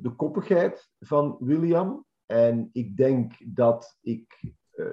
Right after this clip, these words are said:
zeker het aspect koppigheid, dat ik dat wel met hem deel. <laughs> Maar, ehm, ik weet niet of ik zo ver zou gegaan zijn. Ik weet ook niet of ik het,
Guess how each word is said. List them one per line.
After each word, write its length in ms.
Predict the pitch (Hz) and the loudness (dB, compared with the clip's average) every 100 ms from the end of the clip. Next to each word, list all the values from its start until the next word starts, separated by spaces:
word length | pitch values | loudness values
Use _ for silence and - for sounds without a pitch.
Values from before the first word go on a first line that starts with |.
| - | -10
zeker 420 | 117 147 156 143 | 0 2 2 0
het 120 | 123 | 0
aspect 440 | 123 - 120 - - | -2 -2 -4 -4 -6
koppigheid, 680 | 143 165 - 147 165 - _ | -6 -6 -4 0 0 -2 _
dat 220 | 127 127 | -4 -4
ik 140 | 104 | -2
dat 140 | 123 135 | 0 2
wel 140 | 143 | 2
met 220 | 139 135 | 0 -4
hem 300 | 117 123 123 | -4 -2 -2
deel. 300 | 120 135 160 | 0 0 -2
<laughs> 1120 | - - - - 381 - 302 - 240 220 - | -2 -4 -2 2 0 0 -6 -2 -2 -2 -6
Maar, 640 | - 147 151 156 156 156 151 | -4 4 6 6 4 2 0
ehm, 540 | 143 135 135 135 127 123 - _ _ _ _ _ - | -2 0 0 0 -2 -8 -14 _ _ _ _ _ -8
ik 180 | 151 | 0
weet 180 | 165 180 | 2 2
niet 140 | 202 208 | 4 4
of 100 | 151 | 4
ik 80 | |
zo 340 | - 175 180 180 | 0 4 4 4
ver 480 | 123 139 - - _ _ _ _ _ _ | 2 0 -2 -10 _ _ _ _ _ _
zou 360 | - 92 120 120 101 | -18 -2 0 2 0
gegaan 360 | 110 120 107 | 4 4 4
zijn. 120 | 98 110 | 0 -4
Ik 140 | 117 | -2
weet 220 | 127 123 | -2 0
ook 140 | 156 160 | -2 0
niet 140 | 180 | 2
of 140 | 139 | 2
ik 80 | 127 | 0
het, 200 | 123 - | -6 -8